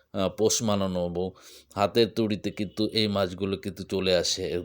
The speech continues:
তুড়ি মারলেই চলে আসে, এরকম শব্দ করলেই মাছ চলে আসে, হাত বাড়ালেই মাছের, কিন্তু পানিতে হাত দেওয়া যাবে না, ওখানে পানিতে কেমিক্যাল দেওয়া আছে, এই জন্যে কিন্তু রেস্ট্রিকশন আছে, অনেক কিছুর বিষয় আছে।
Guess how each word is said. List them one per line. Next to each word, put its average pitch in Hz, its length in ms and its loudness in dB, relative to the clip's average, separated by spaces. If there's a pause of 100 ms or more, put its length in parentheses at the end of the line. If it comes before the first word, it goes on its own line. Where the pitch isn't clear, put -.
তুড়ি 101 220 -2
মারলেই 98 360 0
চলে 92 280 -2
আসে, 85 280 -2
এরকম 90 400 -4 (1000)
শব্দ 101 360 0
করলেই 98 500 0 (280)
মাছ 92 280 -2
চলে 90 320 0
আসে, 92 280 2
হাত 98 380 -4 (220)
বাড়ালেই 95 480 2
মাছের, 90 360 -2
কিন্তু 104 320 -6
পানিতে 95 480 -4
হাত 90 180 -6
দেওয়া 85 260 -2
যাবে 82 260 -2
না, 87 100 -8
ওখানে 85 360 -8
পানিতে 85 460 -8
কেমিক্যাল 90 520 -2
দেওয়া 90 260 4
আছে, 104 360 0 (320)
এই 90 80 -2
জন্যে 92 300 -2
কিন্তু 95 400 0 (400)
রেস্ট্রিকশন 113 640 -2 (500)
আছে, 107 380 2
অনেক 101 300 2
কিছুর 107 320 -6
বিষয় 95 500 4
আছে। 85 300 -2